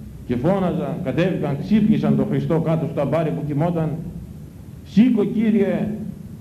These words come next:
βοήθησό μας, καταποντιζόμεθα». Τι είπε ο Κύριος, θυμάστε;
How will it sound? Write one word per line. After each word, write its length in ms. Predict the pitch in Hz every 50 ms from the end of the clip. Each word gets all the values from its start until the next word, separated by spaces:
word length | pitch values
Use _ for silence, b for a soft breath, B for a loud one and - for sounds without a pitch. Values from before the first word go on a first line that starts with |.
| - -
βοήθησό 680 | 123 170 208 247 262 254 247 226 226 220 214 233 247 240
μας, 380 | 233 220 208 202 208 208 - - - - - - - - - - - - -
καταποντιζόμεθα». 1200 | - 185 175 214 196 208 220 208 220 208 175 196 247 277 277 262 247 220 226 214 202 202 - - - - - - - - - - - - - - - - - - - - - - - - - - - - - - - - - - - - - - - - - - - - - - - - - - - - - - - - -
Τι 60 | 165
είπε 380 | 170 175 165 156 165 - 131 127
ο 80 | 120
Κύριος, 520 | 110 - - 110 110 104 95 - - - -
θυμάστε; 600 | - 87 85 95 107 - - 104 104 92 -